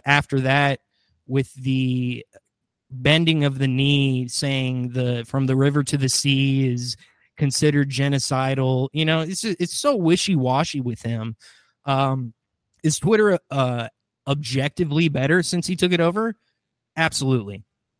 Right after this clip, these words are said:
Now, I mean, that's one of the things that got me back on the internet is him taking that back over.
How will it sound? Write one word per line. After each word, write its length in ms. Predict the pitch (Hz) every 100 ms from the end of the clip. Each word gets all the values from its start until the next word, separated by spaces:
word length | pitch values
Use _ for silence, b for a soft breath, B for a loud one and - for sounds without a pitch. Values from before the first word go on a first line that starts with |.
| -
Now, 100 | 135
I 80 | 143
mean, 200 | 143 139
that's 200 | 151 -
one 160 | 160
of 60 | 151
the 80 | 143
things 360 | 156 143 143
that 160 | 127 120
got 220 | 131 127
me 120 | 135
back 260 | 127 127 -
on 140 | 127
the 140 | 120 127
internet 400 | 123 117 117 - 120
is 400 | 120 120 117 - b b b -
him 180 | 147
taking 360 | 131 147 135 131
that 220 | 131 117
back 240 | 123 117 131
over. 460 | 131 123 110 107